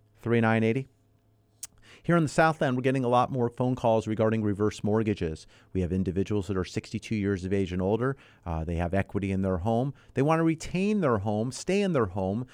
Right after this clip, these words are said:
They have needs. Maybe they want to travel. Maybe they're protecting their current assets. They're not happy with the stock market losing all of its two thousand nineteen gains, and they don't want to sell their positions at the moment.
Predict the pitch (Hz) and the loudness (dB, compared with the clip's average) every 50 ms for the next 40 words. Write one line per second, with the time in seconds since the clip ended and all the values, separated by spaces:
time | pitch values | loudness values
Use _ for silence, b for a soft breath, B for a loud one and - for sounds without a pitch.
0 | B B B 120 123 135 135 127 123 123 127 127 135 147 156 147 - 113 110 101 | B B B 0 2 2 2 2 0 0 0 2 2 0 -2 -4 -2 -2 -2 0
1 | 104 104 98 101 98 98 98 95 - - - - 131 120 120 123 143 156 151 127 | 0 0 0 0 0 -2 -2 -4 -4 -4 0 2 2 2 2 0 -2 -2 -2 -2
2 | 107 98 101 98 98 - 104 - - 127 120 - - 117 113 104 104 - - - | -2 -2 -2 -2 -2 -4 -4 -6 -4 -6 -6 -6 -4 -4 -2 -2 -2 -4 -4 -2
3 | 120 117 117 - - b b b b - 117 120 123 - - 160 156 160 - - | -2 -2 -2 -4 -6 b b b b 0 2 2 2 2 0 -2 -2 -2 -4 -10
4 | b b b b b 170 190 202 208 208 202 190 147 135 175 196 220 247 - 233 | b b b b b 4 6 8 8 8 8 8 6 4 4 4 4 4 4 4
5 | 180 151 135 - 120 - - - 127 117 113 - 127 120 113 107 - 92 120 123 | 4 4 4 2 0 0 4 6 6 6 6 4 4 2 2 2 0 0 2 2
6 | 123 117 - 127 117 - 117 120 123 120 117 117 - - - - 127 - 120 113 | 2 2 2 0 0 2 2 2 4 4 2 0 -2 -4 -6 -4 -2 2 2 2
7 | 113 104 113 113 107 110 113 110 - - 127 123 117 117 110 101 117 120 123 127 | 2 2 2 2 2 2 0 0 -2 -2 -2 0 0 2 2 4 4 4 4 4
8 | 135 156 180 196 196 - - B B B B B B B 113 120 127 131 135 143 | 2 2 0 0 -2 -4 -8 B B B B B B B 2 4 6 6 6 6
9 | 139 135 135 131 120 - - - - 135 127 123 131 123 120 - 120 101 95 135 | 6 4 2 2 0 -2 -2 2 4 4 6 6 4 2 2 0 -2 2 4 4
10 | 170 175 - - 151 131 110 113 - 117 110 107 104 107 117 143 185 190 | 4 4 4 0 0 0 0 -2 0 0 2 2 2 2 0 0 -2 -4